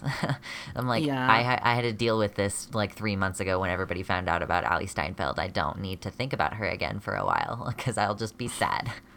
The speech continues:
Speaker 2: Yeah, I guess the problem with me and you is that we're a bit more plugged into this sort of news.
Speaker 1: Well, that's true, yeah.
Speaker 2: Yeah. So we're gonna hear about these things as they happen, then again,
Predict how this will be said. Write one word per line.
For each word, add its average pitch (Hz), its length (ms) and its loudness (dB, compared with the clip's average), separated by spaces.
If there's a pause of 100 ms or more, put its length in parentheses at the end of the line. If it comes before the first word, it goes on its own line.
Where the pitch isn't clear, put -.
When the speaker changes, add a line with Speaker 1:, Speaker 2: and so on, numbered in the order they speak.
(380)
Speaker 2:
Yeah, 151 320 -6
I 160 100 0
guess 240 180 0
the 233 80 2
problem 170 320 0
with 135 280 0
me 131 260 0
and 120 100 0
you 120 200 0
is 113 140 -4
that 113 100 -2
we're 113 80 0
a 117 60 -2
bit - 220 -4
more 123 140 -2
plugged - 340 -8
into 127 300 -2
this 143 180 -4
sort 156 200 -2
of 151 160 -6
news. 165 420 -4
Speaker 1:
Well, 151 240 8
that's 113 240 4
true, - 320 2
yeah. 65 280 2 (540)
Speaker 2:
Yeah. - 380 -6 (360)
So 139 540 0
we're 139 200 2
gonna 131 180 0
hear 123 220 -2
about 120 200 0
these 120 160 -2
things 120 220 -2
as 113 160 2
they 123 100 0
happen, 113 340 -2
then 110 220 -2
again, 113 540 0